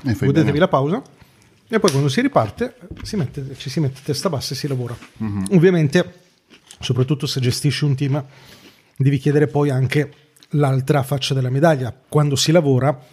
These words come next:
Speaker 2: ci si concentra sul lavoro.
Speaker 1: Certo.
Speaker 2: Ehm, però io ti dico che proprio a livello alimentare,
Speaker 1: Mhm.
Speaker 2: ehm, faccio molta fatica. Cioè, per esempio, adesso stiamo mangiando, stiamo anche mangiando molto, abbiamo la focaccia, il prosciutto, un po' di
Speaker 1: Formaggi.
Speaker 2: schifezze, diciamo, un po' di trash food d'assalto.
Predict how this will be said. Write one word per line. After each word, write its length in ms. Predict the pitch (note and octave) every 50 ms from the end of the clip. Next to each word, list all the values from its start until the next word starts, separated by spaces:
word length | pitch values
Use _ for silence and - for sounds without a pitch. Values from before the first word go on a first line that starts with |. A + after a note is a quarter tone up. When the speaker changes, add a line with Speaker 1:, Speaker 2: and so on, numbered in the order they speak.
| - - _
Speaker 2:
ci 120 | - - C3+
si 100 | C3 C3+
concentra 440 | B2 C3+ C3 C3 B2+ A2+ A2 C3+ C3
sul 160 | - C3 A#2+
lavoro. 220 | A#2+ A#2+ C#3+ C3 G2+
Speaker 1:
Certo. 280 | F#2+ F#2 - G#2 F#2+ - - - - - - - - _ _ _ _ _ _ _ _
Speaker 2:
Ehm, 460 | F#3 F3+ F3+ F3+ F3 E3+ E3 D3+ C3 - - - _ _ _ _ _ _ _ - _ _ - - -
però 140 | - G3+ B3+ D4+
io 120 | D#4 C4
ti 100 | - F3+
dico 200 | E3+ F3+ - C#3+
che 120 | A#2+ C3
proprio 240 | C3 - B3+ - C#4+
a 20 | A3+
livello 280 | D#3+ C#3 D3+ F3+ G3
alimentare, 680 | F3 D3 C3+ C#3+ C#3+ C#3 C3 C3+ C3 A2 G#2+ A#2 C3 D3+ C#3+ - -
Speaker 1:
Mhm. 380 | - A#2+ G#2 G2+ G2+ A#2 C3 C3 C3 _ _ _ _ -
Speaker 2:
ehm, 320 | F3+ F#3 F#3+ F#3+ F#3+ F3+ _ _ _ _ _ _
faccio 360 | - - - A#3 A3+ - - F#3+
molta 320 | F#3 A3 C4+ C#4 - C4+
fatica. 300 | A#3 F3 D#3+ G3+ E3+ C#3
Cioè, 140 | C3 C#3 F3
per 120 | - F3+ F#3
esempio, 240 | F3+ G3 F#3+ D#3 E3
adesso 220 | E3 F3+ - -
stiamo 220 | E3 - D3+ C#3+ C#3
mangiando, 720 | C#3+ C#3+ C#3+ C3 C3 B2 A#2+ B2+ D3 F#3+ G#3 - - _ _ - -
stiamo 200 | - - D3+ D3+
anche 160 | D3+ D3+ B2
mangiando 400 | D3 C#3+ C#3+ C3+ C#3 D3 C#3+ C#3+
molto, 460 | C#3 C3+ C3+ C#3+ D#3 D#3 C3+ C#3 C#3 C#3
abbiamo 220 | C3+ B2+ B2+ B2+
la 60 | B2+ A2+
focaccia, 560 | - C3 C3 - C3 C3+ C3+ C3 C3 - -
il 40 | B2
prosciutto, 760 | - C3+ B2 - - - C#3 C#3 C#3 C3 C3 - - C3+ C3 C3
un 440 | C3+ C3 - - - _ - C3+
po' 120 | B2+ - D#3
di 80 | C#3
Speaker 1:
Formaggi. 20 | B2+
Speaker 2:
schifezze, 520 | - G3 - - F#3 E3 D3 - - D3
diciamo, 240 | C3 B2+ - C#3+ C#3
un 60 | C3+
po' 100 | C#3 D#3+
di 120 | D3 D3 C#3
trash 300 | - D#3 E3 - - -
food 400 | - E3 E3+ D#3+ C3+ C3 C#3+ C#3
d'assalto. 840 | C3 C#3 C3 - - - D3+ C#3 C3 B2+ C3 E3 F#3 G#3+ G#3 -